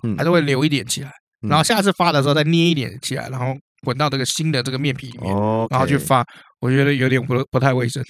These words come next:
Speaker 2: <laughs>
Speaker 1: 那你觉得有一种那种，我不知道它的确实名字叫什么啦，是什么葱花包还是什么吗？它就是也像馒头一样，但它是，就是一条，然后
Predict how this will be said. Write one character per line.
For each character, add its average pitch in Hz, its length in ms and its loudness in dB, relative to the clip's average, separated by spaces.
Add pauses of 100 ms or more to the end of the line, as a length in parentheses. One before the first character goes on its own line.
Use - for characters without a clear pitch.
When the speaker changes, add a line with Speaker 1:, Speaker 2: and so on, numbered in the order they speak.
(160)
Speaker 2:
<laughs> - 280 -10
Speaker 1:
那 190 80 6
你 160 140 2
觉 131 160 4
得 147 120 2 (260)
有 120 180 2
一 170 80 2
种 101 280 0
那 123 60 -2
种， 101 180 -2 (1000)
我 117 100 2
不 180 80 6
知 202 40 0
道 214 80 0
它 - 120 -12
的 139 160 0 (340)
确 190 240 4
实 104 260 -2
名 110 220 -2
字 101 140 -8
叫 101 160 -2
什 - 120 -10
么 50 140 -14
啦， - 220 -16
是 147 120 -4
什 117 60 -6
么 95 100 -8
葱 160 240 -4
花 143 300 0
包 135 180 2
还 95 160 -4
是 - 60 -10
什 - 60 -12
么 67 80 -10
吗？ 85 160 -8
它 120 120 -6
就 160 80 -6
是 160 140 -4
也 104 100 -4
像 147 200 -4
馒 110 160 -4
头 101 180 0
一 - 20 -2
样， 110 80 -2
但 135 120 -4
它 135 100 -4
是， - 160 -8 (440)
就 143 100 -2
是 127 160 -4
一 151 200 -10
条， 82 220 -6
然 87 120 -6
后 117 100 -4